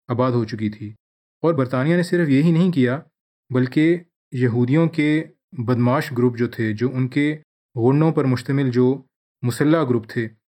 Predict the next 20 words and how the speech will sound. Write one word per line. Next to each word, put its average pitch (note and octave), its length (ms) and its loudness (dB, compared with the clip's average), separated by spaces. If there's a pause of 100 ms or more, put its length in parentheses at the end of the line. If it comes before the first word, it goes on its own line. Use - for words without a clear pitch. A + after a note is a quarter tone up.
(220)
ان C#3 140 0
کو E3 140 2
نہ C#3+ 140 0
صرف D3+ 200 -2
سپورٹ C3 460 -2
کیا، D#3+ 240 2 (420)
بلکہ D3 480 0
فلسطینی C#3 480 0
مسلمانوں C#3+ 500 0
کو D3 140 0
بھی C#3 220 2 (260)
ظلم C3+ 200 2
و C#3 40 2
جبر B2+ 260 2
کے C#3+ 100 0
ذریعے A#2+ 240 0
سے C#3+ 160 -2
دبا A#2+ 280 -2
کے A#2 120 -4
رکھا، G#2 240 -10